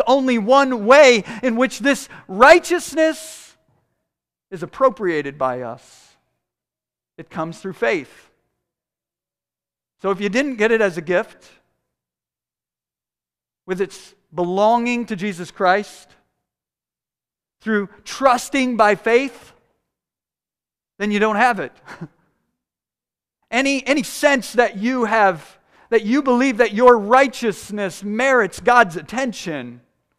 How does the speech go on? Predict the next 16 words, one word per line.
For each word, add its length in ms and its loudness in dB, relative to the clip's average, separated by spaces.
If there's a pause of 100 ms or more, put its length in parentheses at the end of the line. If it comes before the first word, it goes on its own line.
(880)
merits 400 -4
an 80 -8
exception, 800 -8 (220)
Paul 420 -2
makes 320 -12
clear 420 -6
here 440 -12 (880)
with 140 -12
his 120 -10
expression 680 -8
of 100 -10
the 60 -16
clarity 720 -8 (640)
of 160 -8
the 80 -16
gospel. 720 -4